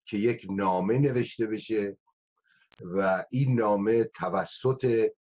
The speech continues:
اه، احزاب و سازمان‌ها نوشته بشه و شخصیت‌های، اه، شریف و مستقل بتونن بعداً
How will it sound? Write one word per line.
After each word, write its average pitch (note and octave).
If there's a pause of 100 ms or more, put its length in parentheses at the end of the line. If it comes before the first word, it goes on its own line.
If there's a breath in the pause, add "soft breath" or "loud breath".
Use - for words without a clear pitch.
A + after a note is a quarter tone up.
(260)
اه، F2 (140)
احزاب A#2+ (440)
و F#2
سازمان‌ها F2
نوشته B2
بشه G#2 (560 soft breath)
و F#2
شخصیت‌های، F#2+
اه، E2 (1500)
شریف A#2+ (100)
و F#2+
مستقل F#2 (400 soft breath)
بتونن A2
بعداً F#2